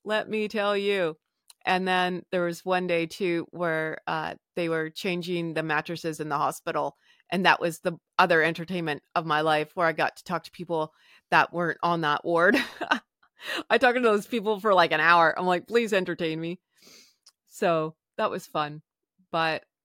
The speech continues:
yeah, I, you know, yeah, it was a shit deal. And I came out of that hospital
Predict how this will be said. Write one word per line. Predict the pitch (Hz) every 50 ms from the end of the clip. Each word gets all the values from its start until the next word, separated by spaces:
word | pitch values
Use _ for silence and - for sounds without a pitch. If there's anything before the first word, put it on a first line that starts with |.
| _ _ _ _ _ _ _ _
yeah, | - 226 214 170 - -
I, | - - -
you | - 262 294
know, | 302 302 294 285 262 - _ _ _ _ _ _ _ _ _ _ _ _ _ _
yeah, | - 185 160 - - - _ -
it | - 226
was | 202 277 240
a | 254 233
shit | - - - 214 - - _ _
deal. | 180 156 104 87 - - -
And | 190 180 -
I | - - 220 240 247
came | - - 240 233 226 220
out | 202 196 196
of | 202
that | 190 202 202 208 -
hospital | - 160 165 190 - - - 196 190 190 185